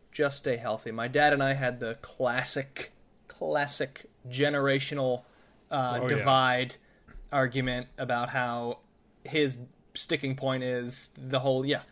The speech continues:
Speaker 1: would love to see him play in the games that matter in December. Uh, he cannot be convinced otherwise that Lamar may have been banged up, but he could have played if he wanted to,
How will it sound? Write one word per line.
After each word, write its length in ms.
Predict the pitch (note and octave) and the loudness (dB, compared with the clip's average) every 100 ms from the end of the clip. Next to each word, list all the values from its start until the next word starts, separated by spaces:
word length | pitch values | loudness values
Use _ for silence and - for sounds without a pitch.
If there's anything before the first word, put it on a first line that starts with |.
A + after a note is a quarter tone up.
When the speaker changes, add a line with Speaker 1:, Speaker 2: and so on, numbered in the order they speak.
| - _ | -20 _
Speaker 1:
would 160 | - D3 | 0 6
love 160 | D3+ D3 | 8 6
to 80 | |
see 240 | C#3+ E3 D3+ | 4 4 4
him 320 | C#3 C3+ C3+ _ | 4 2 -4 _
play 240 | - D3+ C#3+ | 0 2 2
in 80 | C3+ | 2
the 60 | |
games 340 | B2+ C3+ C3+ C#3 | 0 0 0 -2
that 120 | C#3 | -2
matter 380 | C#3+ C#3+ C#3 B2+ | 2 2 2 0
in 80 | |
December. 520 | C3 C3+ D#3+ D#3+ A#2 - _ _ _ - | -2 0 0 0 -2 -6 _ _ _ -4
Uh, 360 | B2+ A#2 A#2 | -2 0 -2
he 360 | - C#3 C#3 C#3 C#3 C3+ - | 0 2 2 0 -6 -10 -6
cannot 320 | D#3+ E3 E3+ | 0 2 2
be 120 | E3 | 0
convinced 440 | D#3+ D3+ E3 C#3 | 0 0 0 4
otherwise 480 | E3 C#3 A#2+ A2 A2 | 4 4 2 -2 -4
that 380 | A#2+ A2+ A#2 - - - _ _ _ C3+ | -4 -4 -4 -8 -20 -20 _ _ _ 0
Lamar 320 | C3+ C3+ C3+ | 4 6 6
may 140 | C#3+ | 4
have 120 | C#3+ | 4
been 180 | C3+ C#3 | 2 0
banged 300 | C3+ C#3+ D3+ | 2 0 4
up, 340 | F3 C#3+ - - _ | 4 4 2 -10 _
but 140 | C3 | -4
he 80 | A#2+ | -4
could 180 | - F3 | 0 2
have 100 | F3+ | 2
played 280 | E3 C#3 C3 | 2 4 2
if 100 | B2+ | -2
he 80 | B2 | -2
wanted 280 | C3+ C3+ C3+ | 0 0 0
to, 260 | C3 B2+ | -2 -2